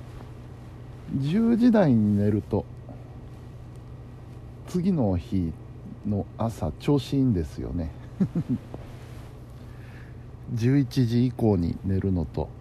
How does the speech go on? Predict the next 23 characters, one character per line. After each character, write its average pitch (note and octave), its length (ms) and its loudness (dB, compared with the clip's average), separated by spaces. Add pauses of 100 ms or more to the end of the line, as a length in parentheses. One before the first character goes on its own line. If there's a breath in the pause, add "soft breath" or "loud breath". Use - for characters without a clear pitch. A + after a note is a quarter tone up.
(1120 loud breath)
十 A#2 240 6
時 A#2 140 4
台 G2+ 200 6
に D2+ 180 0
寝 E2 100 -2
る E2+ 120 0
の D#2 140 -2
と - 140 -6
で - 140 -4
は、 - 120 -4 (2250 loud breath)
や A2 80 2
っ - 20 -4
ぱ - 120 -6
違 - 180 -2 (140)
う B2 60 8
な B2 160 8
と F2 120 0
い F#2+ 100 6
う G2 40 4
の D#2 100 2
を C#2+ 140 -4
今 C3+ 120 4
朝 - 180 0